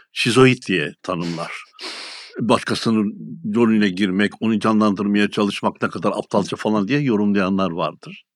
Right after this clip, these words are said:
Halbuki o çok güzel bir dildir.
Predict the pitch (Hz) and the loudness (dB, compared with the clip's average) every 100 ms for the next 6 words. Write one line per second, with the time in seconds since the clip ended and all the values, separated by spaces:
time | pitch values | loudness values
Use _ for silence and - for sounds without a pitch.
0 | _ _ _ _ - - - - 156 180 | _ _ _ _ -20 -16 -16 -4 -2 0
1 | 170 185 147 170 165 285 277 - _ _ | 0 4 6 6 2 -2 -18 -20 _ _
2 | - 185 165 - 110 160 135 113 104 87 | -10 -10 -6 -4 2 2 2 -2 -4 2
3 | 139 113 85 - - | 2 2 -2 -12 -14